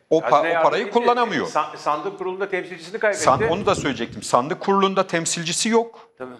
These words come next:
Speaker 1: O da Doğu ve Güneydoğu'da ciddi bir sorun yaratacak gibi görünüyor. Ama şunu söyleyeyim, Sayın Kılıçdaroğlu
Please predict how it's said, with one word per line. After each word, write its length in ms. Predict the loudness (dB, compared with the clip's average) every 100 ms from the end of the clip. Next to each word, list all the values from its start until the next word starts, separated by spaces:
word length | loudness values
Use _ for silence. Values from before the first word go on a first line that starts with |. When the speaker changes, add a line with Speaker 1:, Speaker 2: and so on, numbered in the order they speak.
| _
Speaker 1:
O 120 | 2 2
da 160 | 2
Doğu 220 | 4 4
ve 80 | 2
Güneydoğu'da 680 | -2 -2 0 2 2 2 -2
ciddi 280 | -4 -4 -2
bir 240 | -2 -6
sorun 300 | -8 0 0
yaratacak 600 | 2 2 0 0 -2 -2
gibi 180 | -4 -8
görünüyor. 540 | -2 0 0 -2 -2 -2 -10 _ _
Ama 140 | -2
şunu 240 | -2 -4 -8
söyleyeyim, 420 | -4 -4 -6 -8
Sayın 260 | -4 -4 -2
Kılıçdaroğlu 840 | -4 -2 2 2 2 0 0 -6